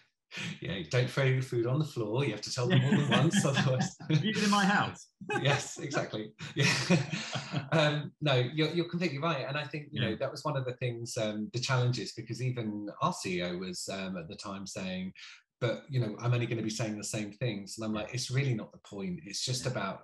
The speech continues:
Speaker 1: um, that consistency, and it's about having, um, that sort of community." But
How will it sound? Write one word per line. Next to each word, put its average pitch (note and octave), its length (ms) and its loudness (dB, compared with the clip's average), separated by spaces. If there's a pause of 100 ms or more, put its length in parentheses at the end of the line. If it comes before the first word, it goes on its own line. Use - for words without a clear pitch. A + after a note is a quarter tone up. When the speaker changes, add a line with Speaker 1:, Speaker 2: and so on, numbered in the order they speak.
Speaker 1:
um, G2 320 -6
that G#2 260 -8
consistency, F#2+ 840 -6
and F2 100 -6
it's - 160 -12
about F#2 360 -8
having, F#2+ 380 -6 (380)
um, F#2+ 340 -4
that F#2 200 -6 (200)
sort F2+ 200 -8
of D#2+ 60 -12 (200)
community." F#2+ 560 -6
But - 120 -14